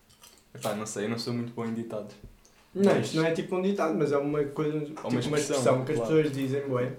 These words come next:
Speaker 1: Eu já
Speaker 2: É
Speaker 1: ouvi
Speaker 2: tipo
Speaker 1: isso, eu já ouvi isso
Speaker 2: Yeah.
Speaker 1: alguns.
Speaker 2: É tipo, quando tens uma, quando,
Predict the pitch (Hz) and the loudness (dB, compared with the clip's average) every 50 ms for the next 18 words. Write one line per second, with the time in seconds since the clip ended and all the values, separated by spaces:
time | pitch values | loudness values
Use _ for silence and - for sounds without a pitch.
0 | - - - - - - - - - 233 226 190 151 139 - - 113 117 202 - | -14 -20 -20 -20 -20 -16 -4 0 2 6 8 8 8 8 6 4 4 4 2 2
1 | - - 143 156 160 131 120 120 113 - 196 214 214 208 202 - - - - - | 2 0 0 0 2 2 2 0 0 2 2 2 2 2 -2 -4 -8 -12 -14 -18
2 | - - - - - - - - - - - - - - - - _ _ _ - | -20 -20 -20 -20 -20 -20 -20 -20 -20 -20 -20 -20 -20 -20 -20 -20 _ _ _ -20
3 | - - - - - - - - - - - 139 127 127 156 156 156 208 208 208 | -20 -18 -18 -18 -18 -18 -16 -16 -14 -8 -6 -4 -2 0 0 0 0 -2 -2 -2
4 | - - - - - - - - - - - _ - - - 135 131 131 - 156 | -4 -10 -16 -18 -20 -20 -20 -20 -20 -20 -20 _ -12 -6 -4 -2 -2 0 0 0
5 | 151 147 131 131 131 135 131 135 135 131 131 131 - - - - - - - - | 0 0 0 0 0 0 2 2 2 2 0 -2 -2 -6 -12 -18 -20 -20 -20 -20
6 | - - - - - - - - - - - - - - - - - - - - | -20 -20 -20 -20 -20 -20 -20 -20 -20 -20 -20 -18 -18 -18 -18 -20 -20 -20 -20 -20
7 | - - - - - - - - - - - - - 156 156 151 151 156 156 156 | -14 -10 -10 -10 -10 -12 -20 -20 -20 -20 -10 -4 -2 0 0 0 0 2 4 4
8 | 156 156 156 151 147 147 | 4 4 2 -2 -4 -6